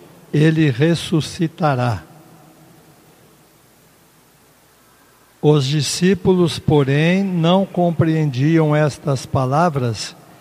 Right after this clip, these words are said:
e tinham medo de perguntar. Eles chegaram a Cafarnaum. Estando em casa, Jesus perguntou-lhes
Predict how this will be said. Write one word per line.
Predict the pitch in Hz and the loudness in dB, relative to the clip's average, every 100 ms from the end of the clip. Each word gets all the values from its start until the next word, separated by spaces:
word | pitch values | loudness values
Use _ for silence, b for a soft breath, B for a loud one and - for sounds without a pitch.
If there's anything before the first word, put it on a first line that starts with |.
| B - | B -4
e | 170 165 | 0 0
tinham | - 190 202 196 | 0 2 2 2
medo | 165 160 180 156 180 | 2 4 2 2 -2
de | 180 | -2
perguntar. | - 180 175 165 180 - 131 120 - - - - - - - - - - _ _ _ _ _ _ _ _ | 0 0 0 -2 -4 -2 0 0 -4 -16 -20 -20 -20 -20 -20 -20 -20 -20 _ _ _ _ _ _ _ _
Eles | 165 175 185 190 175 | 4 4 4 2 -2
chegaram | - 185 156 160 170 170 165 165 | -2 -2 0 0 2 2 -2 -2
a | 165 156 | -2 -4
Cafarnaum. | - 143 - 160 160 165 156 143 110 - - - - - - _ _ - _ - | -2 -6 -4 -4 -2 -4 -4 -4 -6 -12 -20 -20 -20 -20 -20 _ _ -20 _ -2
Estando | 156 143 - 180 185 147 | 0 0 0 0 0 0
em | 139 | -4
casa, | - 135 123 127 123 170 185 - - - - - | -4 -4 -2 -2 -2 -4 -4 -8 -20 -20 -20 -10
Jesus | 139 127 175 156 131 196 190 | -4 0 2 0 0 0 0
perguntou-lhes | - 185 165 185 170 - 143 135 107 104 104 - - | 0 -2 -2 -8 -10 -4 0 0 -2 -8 -14 -16 -18